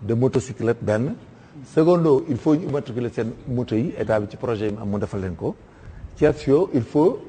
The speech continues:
ñoom seen ñu identifier leen ba pare wutal leen fonds de garantie parce que accident yi ñuy def.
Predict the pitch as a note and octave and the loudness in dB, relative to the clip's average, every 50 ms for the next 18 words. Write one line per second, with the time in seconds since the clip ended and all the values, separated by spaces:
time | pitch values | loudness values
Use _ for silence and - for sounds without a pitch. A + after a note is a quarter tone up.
0 | - - - B2+ B2 D3 D#3+ D#3+ - F#3 F3 D#3 D3 E3 - - C#3+ D#3+ D#3+ D3+ | -16 -8 -4 0 0 2 2 2 2 2 2 2 0 -2 0 0 2 2 2 0
1 | C3 B2+ - D3+ D3 C#3 C3+ C3 C#3 - C#3 C3+ C3 C3+ C3+ C3+ C#3+ C3+ C3 C3 | -2 -2 0 0 0 0 0 -2 -2 -2 -2 -2 -2 -2 -2 -2 -2 -2 -2 -4
2 | B2 - D3 D3+ D3 C#3+ C3+ B2 C3+ B2 A2+ A2+ G2+ F#2 G2+ - B2+ A2 A2 B2 | -4 -2 -2 0 2 2 2 2 2 2 2 -2 -4 -8 -10 -10 -10 -10 -10 -12
3 | - - D#3 A2+ A2 B2+ C#3 C3 B2 B2 A#2+ A#2 G#2 G#2 | -8 -8 -8 -8 -4 -4 -2 -2 -2 -4 -4 -4 -6 -8